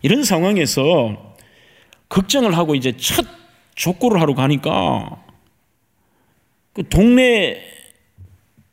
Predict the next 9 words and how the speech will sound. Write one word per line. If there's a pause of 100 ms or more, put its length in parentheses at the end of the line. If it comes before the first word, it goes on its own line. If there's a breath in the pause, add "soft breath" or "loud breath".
(560)
공원에서
족구를
한다는데요. (520 soft breath)
나는
그
족구장에
도착하고
기절할
뻔했어.